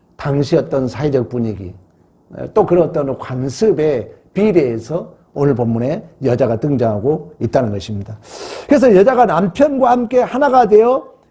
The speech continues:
이루어야 할 그 권위와 질서가 있듯이 교회 안에서도 은사가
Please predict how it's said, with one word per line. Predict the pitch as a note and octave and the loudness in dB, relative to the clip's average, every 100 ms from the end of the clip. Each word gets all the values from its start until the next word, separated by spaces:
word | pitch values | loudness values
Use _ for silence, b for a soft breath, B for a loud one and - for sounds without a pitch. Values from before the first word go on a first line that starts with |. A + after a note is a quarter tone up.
| _ | _
이루어야 | - G#3 C4+ D#4 D4 B3 G#3 G3+ | 0 4 6 6 6 6 6 4
할 | A3+ G3+ | 0 -4
그 | F#3+ F#3+ | -2 -2
권위와 | - E3+ G#3 G3 F3 | 0 0 0 0 -2
질서가 | - E3+ F#3+ B3+ B3 | -4 -8 -4 -4 -4
있듯이 | B2+ - A#2+ A2 G2+ _ _ _ _ _ _ _ _ | -4 -6 -10 -12 -20 _ _ _ _ _ _ _ _
교회 | - G#3+ A#3 A3 | 2 4 6 6
안에서도 | E3 C#3+ C#3+ - C3+ - | 4 -2 -8 -8 -8 -8
은사가 | D#3 D#3 D#3 D#3+ C#3 C3 E3 | -8 -6 -6 -6 -8 -10 -12